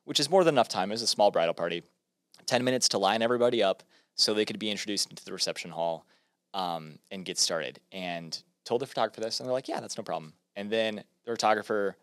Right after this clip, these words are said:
took them outside for photos. So I went outside,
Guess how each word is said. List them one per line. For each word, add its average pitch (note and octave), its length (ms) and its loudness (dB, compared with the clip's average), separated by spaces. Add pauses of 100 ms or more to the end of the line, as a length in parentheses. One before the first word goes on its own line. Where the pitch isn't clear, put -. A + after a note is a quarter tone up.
(140)
took - 220 0
them G3 140 0
outside A2 520 4 (1300)
for C3 120 -6
photos. F#2+ 340 4
So C3+ 100 6
I B2 80 10
went C3+ 160 6
outside, G#2+ 440 6